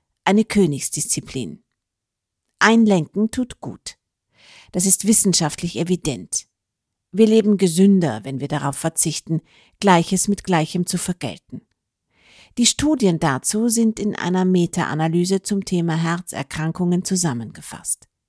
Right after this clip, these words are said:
Sie zeigen das Naheliegende. Zorn erhöht das Herzinfarktrisiko signifikant. Der Blutdruck steigt rapide an, der Puls hämmert, der Atem wird heiß, die Augen sehen rot.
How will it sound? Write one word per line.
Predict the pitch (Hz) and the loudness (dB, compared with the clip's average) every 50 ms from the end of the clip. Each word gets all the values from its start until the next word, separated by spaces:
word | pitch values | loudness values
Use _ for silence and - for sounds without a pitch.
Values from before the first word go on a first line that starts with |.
| _ _ _ _ - - - - - - _ _ _ | _ _ _ _ -20 -20 -20 -20 -20 -20 _ _ _
Sie | - 202 233 226 - | 2 4 4 4 4
zeigen | - 233 220 202 214 214 214 226 226 | 4 4 6 6 6 6 4 4 4
das | 240 226 - - | 4 4 4 4
Naheliegende. | 208 196 180 170 156 143 123 110 120 117 - - 117 113 104 98 - - _ _ _ _ _ _ _ _ _ | 4 4 4 4 2 -2 -4 -8 -14 -16 -14 -14 -14 -14 -14 -16 -18 -20 _ _ _ _ _ _ _ _ _
Zorn | - - 214 190 170 165 185 208 214 220 - _ _ _ _ _ _ _ | 2 4 6 6 6 4 2 0 0 -2 -4 _ _ _ _ _ _ _
erhöht | - 190 190 190 214 233 233 233 - - | 2 2 4 4 4 4 2 0 -4 -8
das | - 233 - - | -6 -6 -4 -2
Herzinfarktrisiko | 208 175 156 143 - - - 170 160 - 170 165 - _ - 185 180 175 175 180 - - 190 196 | 0 0 0 0 -2 -4 -6 -4 -4 -4 -6 -6 -6 _ -4 -4 -2 -2 -2 -4 -4 -2 -2 -2
signifikant. | 196 185 180 175 - 170 160 - 170 170 - - 151 - - - _ - _ _ _ _ _ _ _ _ _ _ _ _ _ _ - - - - _ _ | 0 -2 -2 -2 -2 -4 -4 -4 -6 -8 -8 -10 -10 -10 -10 -14 _ -20 _ _ _ _ _ _ _ _ _ _ _ _ _ _ -20 -20 -20 -20 _ _
Der | - 226 | -2 0
Blutdruck | - 240 269 262 262 - 247 240 233 - | 2 2 2 2 2 2 0 0 0 -2
steigt | - - 208 208 196 - - | -2 0 0 0 0 -2 -2
rapide | 190 180 180 - - - 214 202 196 - | -4 -4 -4 -4 -4 -4 0 0 0 0
an, | - 156 170 190 190 - _ _ _ _ _ _ | 0 0 0 0 -2 -4 _ _ _ _ _ _
der | 190 | -8
Puls | 185 - - - 220 220 214 - - | -8 -8 -2 0 2 2 4 2 2
hämmert, | 202 185 175 175 180 - - - _ _ _ _ _ _ | 2 2 2 0 -2 -4 -6 -16 _ _ _ _ _ _
der | - - - - | -6 -4 -2 -2
Atem | 165 160 - 190 185 170 180 | -2 -2 0 0 0 0 0
wird | 170 160 - - | -2 -6 -6 -6
heiß, | 185 165 165 165 175 - - - _ _ _ _ _ _ | -6 -4 -2 0 0 0 -2 -2 _ _ _ _ _ _
die | - 202 - | -10 -6 -2
Augen | - 175 175 180 185 190 185 | 0 0 0 2 2 0 2
sehen | 175 175 160 156 165 | 2 2 0 0 0
rot. | 160 151 131 - - _ - - | -2 -4 -6 -8 -12 _ -20 -20